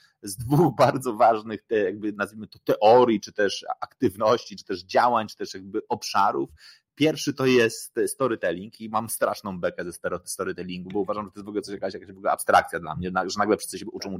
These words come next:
opowiadania historii. A drugi, jeszcze ciekawszy temat, to jest budowanie marek osobistych. Znaczy,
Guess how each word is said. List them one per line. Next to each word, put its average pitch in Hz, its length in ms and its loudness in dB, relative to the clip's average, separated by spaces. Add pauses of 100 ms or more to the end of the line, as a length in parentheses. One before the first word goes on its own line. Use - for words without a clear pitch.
(100)
opowiadania 98 400 0
historii. 104 500 -2 (380)
A 123 120 -2
drugi, 160 560 4
jeszcze 139 280 6
ciekawszy 139 520 4
temat, 127 320 0
to - 60 -2
jest 101 140 -4
budowanie 110 460 0
marek 92 300 -2
osobistych. - 500 -14 (400)
Znaczy, 139 300 2